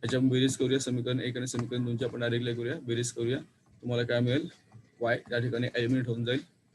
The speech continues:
Yes. So when we add X and Y, here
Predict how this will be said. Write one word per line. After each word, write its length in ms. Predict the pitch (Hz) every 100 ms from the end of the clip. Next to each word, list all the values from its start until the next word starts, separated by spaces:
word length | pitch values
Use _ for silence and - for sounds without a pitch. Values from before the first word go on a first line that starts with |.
| _ - - - _ _ _ _ _ _ _ 107 110 117
Yes. 160 | 104 - - _ _ _ -
So 140 | 135
when 160 | 139 160
we 40 |
add 520 | - 107 120 139 - 139
X 180 | -
and 160 | 139 117
Y, 140 | 110 120 - - - - - - - - _ _ - - _ _ - -
here 160 | 117